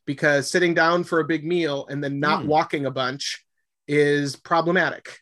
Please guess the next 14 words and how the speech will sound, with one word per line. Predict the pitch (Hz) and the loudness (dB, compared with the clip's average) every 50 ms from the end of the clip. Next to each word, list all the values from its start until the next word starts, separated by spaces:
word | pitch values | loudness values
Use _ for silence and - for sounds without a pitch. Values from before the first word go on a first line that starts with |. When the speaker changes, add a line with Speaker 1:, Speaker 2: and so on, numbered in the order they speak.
| _ - | _ -8
Speaker 1:
Um, | 135 143 143 143 139 139 | -4 -4 -2 -2 -4 -6
so | - - 156 147 147 | -4 -2 -2 -2 -2
if | 139 - | -2 -2
we're | 165 165 | -4 -2
gonna | 156 165 156 147 - | 0 0 -2 0 0
ever | 156 160 151 156 156 | 0 0 2 0 0
eat | - 160 160 156 | 0 -2 -2 -2
a | 143 | -2
sit-down | - - 175 - - 160 147 143 143 143 151 | -4 -6 -6 -4 -4 -4 -2 -2 -4 -4 -2
meal, | 170 170 156 143 139 127 - | -2 -2 -2 -2 -4 -4 -4
I | 139 143 | -6 -6
will | 143 143 - | -6 -8 -6
typically | - - 254 - - 190 - 151 143 135 | -4 -2 -2 -2 -2 -4 -4 -4 -6 -6
try | 131 - - 127 127 123 127 131 139 143 143 | -6 -4 -4 -4 -2 -2 -2 -2 -4 -4 -6